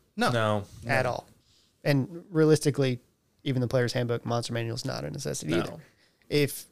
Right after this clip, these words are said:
Speaker 2: Up to a certain point.
Speaker 3: I guess one of the biggest things is you need to decide if you're going to play in person or online.
Speaker 2: Yeah.
Speaker 3: Because
Speaker 1: Yeah.
Speaker 3: that determines where you buy it and where you look
Speaker 2: Yeah.
Speaker 3: at it and everything like that.
Speaker 1: True.
Speaker 3: Um, if you
Speaker 2: So,
Speaker 3: buy it.
Speaker 2: yeah.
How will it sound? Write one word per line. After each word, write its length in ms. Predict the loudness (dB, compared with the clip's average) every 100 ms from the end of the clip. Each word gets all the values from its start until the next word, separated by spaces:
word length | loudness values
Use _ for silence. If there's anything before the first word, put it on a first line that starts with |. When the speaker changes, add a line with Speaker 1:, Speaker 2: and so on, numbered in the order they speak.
| _ _ _ -2
Speaker 2:
Up 120 | 0
to 60 | 0
a 40 |
certain 240 | -4 -10 -12
point. 220 | -14 -4
Speaker 3:
I 60 | 2
guess 220 | 2 4
one 100 | 4
of 80 | 4
the 60 |
biggest 260 | 2 0 0
things 200 | -4 -4
is 160 | -6 -2
you 60 |
need 160 | -2 -2
to 80 | -4
decide 380 | -2 0 2
if 100 | 0
you're 80 | -2
going 240 | 0 0 0
to 80 |
play 260 | 0 0 0
in 200 | -2 -6
person 340 | -2 -2 -2 -6
or 100 | -4
online. 420 | -4 -4 -4 -6 -10 _ _
Speaker 2:
Yeah. 220 | -2 -2 -6 _ _ _ _ _ _ -2
Speaker 3:
Because 280 | 4 4 4
Speaker 1:
Yeah. 60 |
Speaker 3:
that 80 | 2
determines 380 | 4 4 4 4
where 120 | 2
you 120 | 0 2
buy 280 | 0 2 -2
it 100 | -4
and 240 | -12 -8
where 140 | -6 -4
you 120 | -2
look 160 | 0 0
Speaker 2:
Yeah. 80 | 0
Speaker 3:
at 80 |
it 80 | -2
and 60 | -4
everything 260 | -6 -4 -6
like 160 | -6
that. 240 | -4 -4 -6 _ _ _ _ _ -2
Speaker 1:
True. 320 | 4 4 4
Speaker 3:
Um, 20 |
if 220 | 4 4 2
you 80 |
Speaker 2:
So, 40 | 2
Speaker 3:
buy 180 | 2 0
it. 180 | -6 -10
Speaker 2:
yeah. 140 | -18